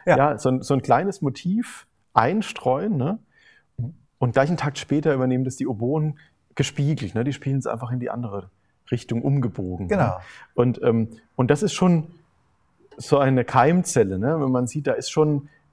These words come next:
Speaker 2: wird schon motivisch, thematisch gearbeitet mit diesem, mit diesem Material, ne?
Speaker 1: Mhm.
Speaker 2: Also das, äh, dann kommt der nächste Sch-, Orchesterschlag, jetzt auf der Dominante, ne? Mit
Speaker 1: Genau.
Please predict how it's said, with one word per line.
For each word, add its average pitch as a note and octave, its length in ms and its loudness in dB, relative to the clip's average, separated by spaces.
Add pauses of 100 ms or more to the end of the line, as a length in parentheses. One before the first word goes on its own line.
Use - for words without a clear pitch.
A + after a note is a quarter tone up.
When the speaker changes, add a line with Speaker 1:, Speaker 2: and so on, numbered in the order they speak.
(200)
Speaker 2:
wird A#2 300 -4
schon D3 400 0
motivisch, C#3 460 -2
thematisch B2 500 0
gearbeitet G#2 640 -2
mit G2 100 -8
diesem, G2+ 300 -10
mit G#2+ 140 -10
diesem G#2+ 180 -8
Material, F#2 560 -6
ne? F#2+ 140 -6
Speaker 1:
Mhm. D3+ 80 -6
Speaker 2:
Also G#2+ 220 -2
das, A#2 320 -10 (360)
äh, A#2 200 4 (240)
dann C3 200 2
kommt D3+ 160 2
der D#3 80 10
nächste C#3+ 300 0
Sch-, - 140 -8
Orchesterschlag, A2+ 800 -2
jetzt A#2+ 140 -6
auf B2 120 -6
der A#2 100 -4
Dominante, G2+ 640 -2
ne? F#2 180 -4
Mit - 280 -8
Speaker 1:
Genau. C#3 160 0